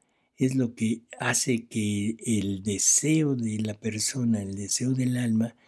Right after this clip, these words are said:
sea permanecer unido con Él,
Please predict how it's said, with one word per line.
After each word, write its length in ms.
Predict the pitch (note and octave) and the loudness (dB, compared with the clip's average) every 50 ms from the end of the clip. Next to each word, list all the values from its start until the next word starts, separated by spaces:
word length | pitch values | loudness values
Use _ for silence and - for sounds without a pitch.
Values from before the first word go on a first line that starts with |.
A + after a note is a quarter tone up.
| _ _ - _ _ _ | _ _ -20 _ _ _
sea 280 | - - - C#3+ C#3 C3+ | -4 0 0 0 0 0
permanecer 720 | - B2+ A#2+ A#2 A2+ A2 G#2+ A2 - - C3+ C3 C3 C3 | -2 -2 0 2 2 2 2 0 0 2 2 2 2 4
unido 600 | B2 A#2+ B2 C#3+ E3+ F3+ E3+ D3+ B2 A#2 A2+ - _ _ | 4 4 4 6 6 6 6 6 4 2 0 -4 _ _
con 220 | - A#2 A#2 B2+ | 0 2 2 4
Él, 280 | D3 D3+ C3+ A#2+ - | 4 2 0 0 -4